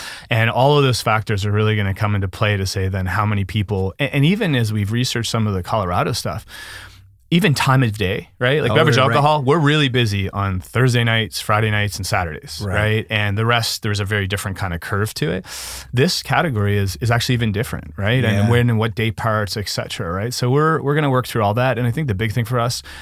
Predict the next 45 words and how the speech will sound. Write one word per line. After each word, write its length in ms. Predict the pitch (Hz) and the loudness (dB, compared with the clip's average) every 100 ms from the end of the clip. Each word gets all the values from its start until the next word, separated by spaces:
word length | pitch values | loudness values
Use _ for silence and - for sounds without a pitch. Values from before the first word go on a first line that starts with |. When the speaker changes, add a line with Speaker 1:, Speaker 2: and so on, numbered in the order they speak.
| - - - | -20 -20 -10
Speaker 1:
trying 260 | - 131 139 | -2 2 2
to 80 | |
be 140 | 131 117 | 2 0
as 120 | - | -2
flexible 680 | - 117 104 - 127 131 135 | -4 -2 -2 -2 0 0 0
as 120 | 135 | -2
possible 640 | - 135 131 - 143 151 - | 0 0 0 0 0 -2 -4
Speaker 2:
Yeah. 120 | 113 | -4
Speaker 1:
so 180 | 101 127 | 2 4
that 160 | 117 110 | 4 2
we 120 | 117 | 2
don't 180 | 120 120 | 2 2
constrain 440 | 113 - 113 107 | 0 0 2 2
ourselves 360 | 113 110 123 123 | 2 2 2 2
in 40 | |
any 140 | 127 127 | 2 2
way. 180 | 135 | 2
But 140 | 127 120 | 2 0
if 140 | 101 | 2
I 100 | 120 | 2
was 140 | 135 123 | 2 0
to 60 | |
s-, 160 | 104 - | -4 -6
to 180 | - - | -10 -8
sit 300 | - 120 110 | -4 -4 -4
here 180 | 113 113 | -4 -2
and 80 | |
try 160 | 110 110 | 0 2
to 60 | 101 | 2
guarantee 400 | 107 107 - 110 | 2 0 0 0
you, 140 | 107 | 0
you 180 | 101 104 | 0 0
know, 160 | 98 113 | 0 0
no 200 | 117 123 | 2 2
lines 420 | 107 117 135 131 | 2 2 2 0
for 200 | 143 135 | 0 0
the 80 | 135 | 0
first 220 | 143 - | -2 0
two 100 | 139 | 0
weeks, 220 | 127 - | 0 -2
it's 100 | 110 | -4
impossible. 580 | 104 80 - - 90 98 | -4 -6 -8 -8 -6 -2
We're 100 | 117 | 0
gonna 180 | 117 104 | 2 2
do 260 | 104 104 | 0 0